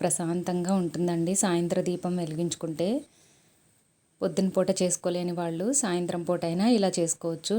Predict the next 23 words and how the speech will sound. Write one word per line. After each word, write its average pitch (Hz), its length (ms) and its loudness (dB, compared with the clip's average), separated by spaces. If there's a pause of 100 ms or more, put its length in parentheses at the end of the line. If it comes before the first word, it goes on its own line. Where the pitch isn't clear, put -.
నేనైతే 180 460 2
నిత్య 175 320 0
దీపారాధన 175 480 0 (100)
చేసుకుంటానన్నమాట. 170 840 0 (320)
ఇలా 180 140 2 (100)
ధూపం 175 340 -2
చూపించి, 170 440 -2 (140)
తర్వాత 170 360 0 (180)
దీపం 170 260 0 (120)
కూడా 180 220 0
చూపించాను. 165 560 -2 (760)
నైవేద్యంగా 185 640 0
అయితే 170 280 0
బెల్లం 175 300 4
ముక్క, 175 280 -4
ఖర్జూరాలు 180 520 0
పెట్టుకున్నాను. 170 560 -4 (160)
అలాగే 175 300 -4 (100)
హారతి 170 420 -2
కూడా 175 220 2
చూపించి, 170 460 -2 (880)
దేవుడికి 170 440 -2
ఇలా 170 120 2